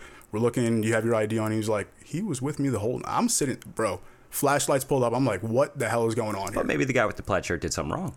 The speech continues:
Speaker 1: Of course. Of
Speaker 2: Yeah.
Speaker 1: course. But once again, in my perspective, bro, I'm scared.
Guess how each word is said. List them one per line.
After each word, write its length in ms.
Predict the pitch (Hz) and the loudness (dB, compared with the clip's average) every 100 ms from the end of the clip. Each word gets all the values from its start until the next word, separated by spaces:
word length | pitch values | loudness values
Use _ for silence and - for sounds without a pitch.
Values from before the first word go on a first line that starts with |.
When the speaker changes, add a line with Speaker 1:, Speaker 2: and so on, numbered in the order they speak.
| - | -6
Speaker 1:
Of 120 | - | 0
course. 420 | 156 214 - - - | 4 4 4 0 -4
Of 100 | - | -2
Speaker 2:
Yeah. 60 | 110 | 2
Speaker 1:
course. 200 | 170 165 | 4 4
But 100 | 120 | 2
once 220 | 117 131 | 0 0
again, 280 | 113 120 113 | 2 2 2
in 140 | 117 107 | 0 -2
my 240 | 107 123 | 2 2
perspective, 680 | 160 175 - 202 214 214 120 | 2 0 2 0 2 2 2
bro, 180 | 113 139 | 4 6
I'm 120 | 110 | 6
scared. 460 | 135 - 120 92 - | 2 2 2 0 -6